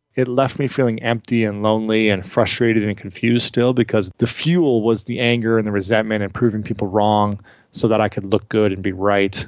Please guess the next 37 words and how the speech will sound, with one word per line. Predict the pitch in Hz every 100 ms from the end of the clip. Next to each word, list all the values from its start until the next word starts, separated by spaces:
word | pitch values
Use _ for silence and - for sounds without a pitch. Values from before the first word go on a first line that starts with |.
| -
and | 107 104 101 98 95 -
get | -
the | -
acknowledgement | 107 101 104 101 92 104 104
and, | 110 101 101
and | 104
achieving | 101 - 113 104 104 101 110
those | 117 110 -
things | 117 101
that |
I | 104
wanted | 101 98 98
to |
do. | 110 104 95 _ _ _ _
And | 143
once | 151 170
I | 175
got | 131 131 131
to |
the | 117
place | 117 - 127 113 - - _
where | - 117
I | 110
was | 101 113
at, | 110 113
you | 113
know, | 107
a | 101
few | - 113
years | 107 107
ago | 110 107 104
and | 98
started | - 107
to | 104
make | 104
the | -
shift | - - 104 - -